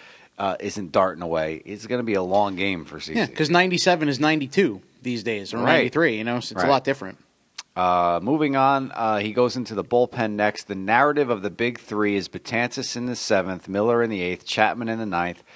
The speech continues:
Speaker 1: When possible, better to deploy two a game, less fatigue. And you would think that would happen because you don't want all three of them out there every single freaking game. You can't have that.
Speaker 2: No,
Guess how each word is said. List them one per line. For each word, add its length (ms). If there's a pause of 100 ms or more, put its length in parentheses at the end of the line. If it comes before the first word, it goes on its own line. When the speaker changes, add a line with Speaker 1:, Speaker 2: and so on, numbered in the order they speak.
(360)
Speaker 1:
When 280
possible, 640
better 280
to 160
deploy 420
two 320
a 40
game, 280
less 180
fatigue. 440
And 100
you 80
would 160
think 180
that 160
would 120
happen 380
because 280
you 60
don't 160
want 160
all 120
three 260
of 60
them 120
out 160
there 140
every 140
single 300
freaking 380
game. 260
You 60
can't 240
have 220
that. 200 (460)
Speaker 2:
No, 300